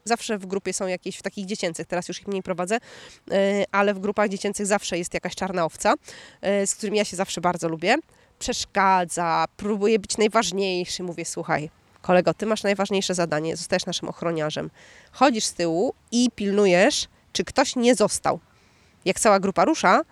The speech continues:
żeby po prostu wszyscy byli w jednym kawałku, żebyśmy nikogo nie zgubili.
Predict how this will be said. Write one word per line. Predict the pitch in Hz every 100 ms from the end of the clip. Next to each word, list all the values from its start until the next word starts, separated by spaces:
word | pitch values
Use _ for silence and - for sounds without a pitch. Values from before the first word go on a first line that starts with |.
| _ -
żeby | 185 208 196
po | 180
prostu | 240 294 196
wszyscy | - - 320 - 277
byli | 220 196 214 226
w | 180
jednym | 208 196 196 185 - -
kawałku, | - 196 180 - 277 453 _ - _ _
żebyśmy | 330 571 -
nikogo | 269 247 233
nie | 254
zgubili. | 214 190 170 170